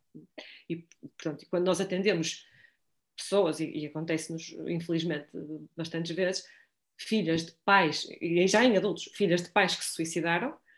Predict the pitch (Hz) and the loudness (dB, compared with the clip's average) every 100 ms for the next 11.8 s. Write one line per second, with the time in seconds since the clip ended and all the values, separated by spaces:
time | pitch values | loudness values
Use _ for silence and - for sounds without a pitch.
0 | _ _ _ 170 160 - - - 180 156 | _ _ _ -6 -4 -6 -14 -8 -2 -2
1 | - 180 170 180 180 185 156 - 170 170 | 0 -2 -2 -4 2 4 4 0 -2 0
2 | 170 175 175 175 175 190 196 139 139 - | 0 0 0 0 -2 0 2 2 0 -4
3 | 151 170 220 _ - 208 151 - 165 160 | -2 -2 -4 _ -16 -6 -6 0 4 6
4 | 180 175 180 170 165 170 170 165 170 170 | 8 6 6 4 4 4 4 4 2 2
5 | 175 147 147 151 _ _ _ _ _ _ | 0 -4 -6 -12 _ _ _ _ _ _
6 | 185 151 156 - 202 202 202 214 240 269 | 2 2 4 8 8 8 4 4 2 2
7 | 226 202 214 226 294 - _ _ - 190 | 0 2 2 2 0 -8 _ _ 0 4
8 | 190 247 202 - 185 180 190 208 214 240 | 6 6 6 2 0 4 6 8 6 -2
9 | - 214 185 180 202 170 165 165 190 226 | 0 6 6 10 8 8 4 6 8 8
10 | 247 240 233 233 285 277 277 - 262 - | 4 4 6 6 4 -2 -2 2 2 2
11 | - 311 349 262 - _ - 165 | 4 4 4 0 -2 _ -8 -8